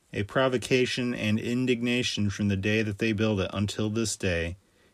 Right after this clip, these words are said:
in which they shall be taken out of my sight, because of all the evil of the children of Israel and of the children of Judah, which they have done, provoking me to wrath, they and their kings, their princes and their priests,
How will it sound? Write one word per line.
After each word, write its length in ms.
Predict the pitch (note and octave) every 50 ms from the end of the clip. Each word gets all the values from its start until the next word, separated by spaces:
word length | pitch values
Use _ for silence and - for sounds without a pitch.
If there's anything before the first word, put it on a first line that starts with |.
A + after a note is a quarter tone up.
| _ _
in 140 | - A2 A2+
which 240 | A#2 A#2+ A#2 - -
they 120 | A#2 A2+
shall 200 | G#2+ - B2 A#2+
be 120 | A#2 A#2+
taken 360 | G#2+ - B2 A2+ G#2+ A#2+ G#2+ G2
out 200 | F#2+ F#2+ G#2 G#2
of 80 | G2
my 140 | G2+ G2 F#2
sight, 520 | F#2 - - - - G#2 F2+ E2 B1+ - - _ _ _ _ _ _ _ _ _ _ - _ _ _ _
because 300 | - A2 G#2+ A2+ G2+ G#2+
of 120 | G#2+ A2
all 140 | B2 B2+ C3+
the 240 | C3 C3+ B2+ C3 C3
evil 400 | C3 C3 G#2+ G2 F2 E2 F2 - - _ _
of 120 | G2+ G#2
the 80 | G#2+ G2+
children 380 | - - - B2+ A#2+ A#2+ A#2
of 140 | A#2 A2 A2
Israel 480 | A#2 A#2 A2 A2+ G#2+ F#2+ F2+ E2+ E2+ F2 F2+ G2+ - _ _ _ _ _ _ _ -
and 100 | G#2 G#2+
of 100 | G2+ G2+
the 60 | G#2
children 480 | G2 - - C3 B2+ B2 B2+ B2+ B2
of 240 | A#2+ G#2+ A2+ G#2 F#2+
Judah, 500 | F#2 - A2+ A#2+ A#2+ G#2 F#2 E2 D#2+ F2 - _ _ _ _ _ _ _ _ _
which 200 | A2 G2+ - -
they 120 | A#2+ A2+
have 180 | A2+ A2 G#2 G#2
done, 260 | A#2+ B2 B2 A2+ G2+
provoking 560 | - A#2 G#2 G2 A2 A#2 B2+ B2+ - D3 C3+
me 140 | C3+ C3 B2+
to 100 | A#2+ A2+
wrath, 560 | A2 A2+ A#2 A#2+ A2 - F#2 F#2+ - - - _ _ _ _ _ _ _ _ _ _
they 500 | - G2+ F#2 G2 G2 G#2 G#2+ A2 A2+ A2+
and 120 | G#2+ G2+ G#2+
their 80 | G#2+
kings, 580 | G2+ - - A#2+ A#2 A2+ A2+ A#2 A#2 A2+ G#2+ -
their 160 | - G#2 G2
princes 540 | G2 - B2+ B2+ A#2+ A#2 - B2+ B2 A#2+ A#2+
and 120 | A#2+ A#2
their 120 | A#2+ A#2+ A#2
priests, 640 | - - G#2 F2+ F2 F2 - - - - - -